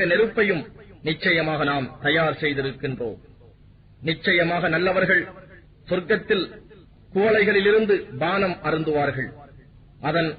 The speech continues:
கலப்பு காஃபூராக, கற்பூரமாக இருக்கும். காஃபூர் ஒரு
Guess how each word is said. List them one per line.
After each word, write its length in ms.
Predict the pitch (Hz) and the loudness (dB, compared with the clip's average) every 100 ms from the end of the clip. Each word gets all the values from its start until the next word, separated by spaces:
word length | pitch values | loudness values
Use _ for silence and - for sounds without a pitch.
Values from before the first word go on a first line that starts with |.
| - | -6
கலப்பு 420 | 160 180 185 196 175 - - - - - | -2 -2 -2 -4 -6 -8 -20 -20 -20 -10
காஃபூராக, 600 | 165 185 175 190 180 170 156 156 - - - 156 - - - | -4 -2 0 0 2 2 2 0 -2 -16 -20 -20 -20 -20 -6
கற்பூரமாக 640 | 175 - 214 226 214 214 214 | -6 -2 2 2 4 2 2
இருக்கும். 500 | 180 175 139 147 113 - - - - - - - | 2 0 -2 -8 -8 -12 -20 -20 -20 -20 -20 -6
காஃபூர் 540 | 165 180 175 180 143 - - - 135 | -2 -2 -2 -2 -2 -6 -18 -14 -4
ஒரு 180 | 147 | -2